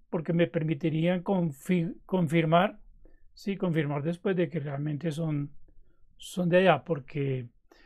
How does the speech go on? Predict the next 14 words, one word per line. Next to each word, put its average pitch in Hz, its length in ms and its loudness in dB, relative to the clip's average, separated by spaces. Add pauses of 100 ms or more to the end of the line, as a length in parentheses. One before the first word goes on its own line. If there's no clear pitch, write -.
(400)
mm, 147 420 -6 (380)
pues 226 180 -2
sería 196 240 2
muy 208 540 0
desmotivador 170 840 2
y 180 80 0
sería 147 220 -4
muy 165 160 0
feo 170 360 4 (1080)
que 170 180 -4
alguien 139 340 -2
se 175 100 2
haga 147 180 -4
pasar 135 400 -4